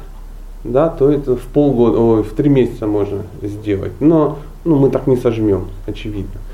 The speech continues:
И поэтому я предлагаю никуда не торопиться и, м, ну, и двинуться. Для этого что, что нужно?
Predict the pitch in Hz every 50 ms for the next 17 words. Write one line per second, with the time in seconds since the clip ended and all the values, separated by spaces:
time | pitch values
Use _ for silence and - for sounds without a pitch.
0 | - - - - - - - - 233 262 247 - 208 196 190 180 170 156 151 175
1 | 170 - 160 143 151 151 143 139 147 147 139 135 135 143 139 143 147 139 147 143
2 | 139 139 131 135 135 143 151 151 151 202 208 196 - - 113 95 90 92 - -
3 | - - - - - - - - - - - 147 175 196 202 202 175 - - -
4 | - 135 131 131 156 180 170 135 107 104 - - - - - - - - - 135
5 | 131 123 123 123 117 107 98 90 - - - - - - - - - - 113 151
6 | 196 226 226 226 180 170 175 165 151 151 151 147 - - 156 156 151 147 147 -
7 | - - - - - - - - - - - 147 143 131 117 101 95 98 98